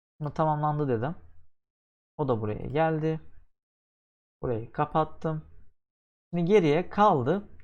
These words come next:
uygulamamızın içerisine reklam eklemeye.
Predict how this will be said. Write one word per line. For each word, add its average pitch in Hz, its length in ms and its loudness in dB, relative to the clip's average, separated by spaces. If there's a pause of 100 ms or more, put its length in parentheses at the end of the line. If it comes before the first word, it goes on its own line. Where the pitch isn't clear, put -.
(400)
uygulamamızın 139 680 2
içerisine 151 920 -2 (520)
reklam 147 560 2
eklemeye. 120 640 -4